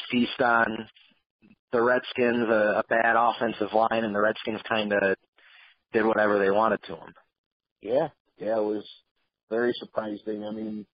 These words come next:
Speaker 2: they, they really ran the ball extremely well, especially when Rob, I mean, Rob Kelly got hurt early in the game, and he had close to a hundred yards before he got hurt, which really surprised me. I, I w-, wasn't really expecting that at all.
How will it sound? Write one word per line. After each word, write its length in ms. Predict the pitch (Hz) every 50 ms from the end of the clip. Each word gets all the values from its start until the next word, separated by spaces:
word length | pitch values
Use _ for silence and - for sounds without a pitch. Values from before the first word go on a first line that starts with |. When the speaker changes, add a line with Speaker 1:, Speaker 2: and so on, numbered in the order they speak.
| _ _ _ _ _ _ _ _ _ _ -
Speaker 2:
they, 240 | 117 120 120 80 82
they 180 | 113 117 120 117
really 400 | 202 - 123 127 127 123 117 117
ran 300 | 113 113 117 120 117 113
the 60 | 113
ball 540 | 110 110 110 113 113 110 107 104 104 107 104
extremely 640 | - - - - - - 131 139 143 135 123 117 110
well, 300 | 107 110 110 110 110 107
especially 500 | 98 - - - 120 120 - - 123 117
when 140 | 110 107 104
Rob, 340 | 107 110 110 113 104 107 110
I 20 |
mean, 120 | 113 107
Rob 240 | 104 110 113 110 110 - -
Kelly 220 | 117 113 113 117 110
got 220 | 107 110 107 104
hurt 200 | 110 113 110 107
early 300 | 110 113 113 113 110 113
in 100 | 110 107
the 60 | 107
game, 320 | 104 - 113 117 117 110 110
and 80 | 104
he 160 | 107 117 113
had 120 | 110 107 104 - _ _ -
close 200 | - 117 117 117 -
to 120 | - 117 113
a 40 | 110
hundred 300 | 110 117 113 110 110 104
yards 300 | 110 113 117 117 117 104
before 340 | 107 107 - 113 113 113
he 80 | 110 107
got 220 | 104 110 107 107
hurt, 340 | - 120 120 117 117 - _ _ _ _ _ _ _ _ _ _
which 180 | - 107 101 -
really 280 | - 120 120 117 110 98
surprised 440 | - 110 - - 117 113 110 107 -
me. 180 | 107 107 107 107
I, 420 | 107 104 101 95 82 - - -
I 40 | 101
w-, 300 | 104 98 98 95 92 98
wasn't 360 | 98 107 104 98 101 98 -
really 240 | 95 101 101 101 101
expecting 500 | 98 - - - - 104 101 - 98 101
that 220 | 104 101 101 98
at 80 | 95 92
all. 240 | 98 98 92 90